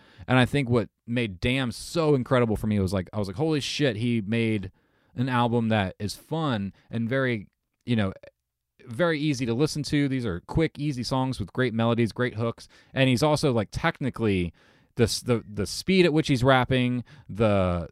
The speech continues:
subject matter that he's rapping about, like, the, the cleverness of the, of the wordplay. It's just all, he, he's, it's all to the next level. So for me, like, Damn, when I heard it, like, blew me away, and I was like, "This is the best thing he's ever made."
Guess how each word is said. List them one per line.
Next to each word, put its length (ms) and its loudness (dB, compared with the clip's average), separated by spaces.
subject 400 -2
matter 320 0
that 100 0
he's 160 -4
rapping 380 -4
about, 480 -2
like, 360 -6
the, 400 -2
the 340 -10
cleverness 540 -2
of 120 -4
the, 420 -6
of 180 -6
the 80 -4
wordplay. 720 -2
It's 180 -6
just 220 -2
all, 320 2
he, 300 -4
he's, 220 -6
it's 140 -6
all 180 0
to 80 -12
the 100 -2
next 200 -4
level. 260 -2
So 160 -2
for 100 -4
me, 160 2
like, 180 2
Damn, 320 0
when 120 -2
I 60 -4
heard 200 -2
it, 140 -4
like, 140 -2
blew 200 0
me 140 0
away, 340 2
and 80 0
I 60 0
was 80 -2
like, 100 -2
"This 160 -4
is 80 -8
the 80 -2
best 220 0
thing 120 -4
he's 180 -2
ever 180 -6
made." 320 -14